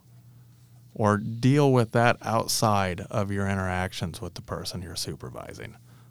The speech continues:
Uh, you know, I just also think that th-, some of the things you can do as a probation officer to just let people know you're trying to encourage it. I tell probation officers all the time,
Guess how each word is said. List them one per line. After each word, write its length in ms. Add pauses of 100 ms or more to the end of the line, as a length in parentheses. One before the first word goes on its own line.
(100)
Uh, 400
you 140
know, 320
I 140
just 320
also 320
think 280
that 140 (300)
th-, 200 (160)
some 300
of 80
the 80
things 360
you 120
can 320 (160)
do 240
as 80
a 80
probation 600
officer 600
to 100
just 440 (720)
let 240
people 320
know 220
you're 160
trying 320
to 80
encourage 420
it. 120
I 140
tell 240
probation 500
officers 280
all 160
the 80
time, 380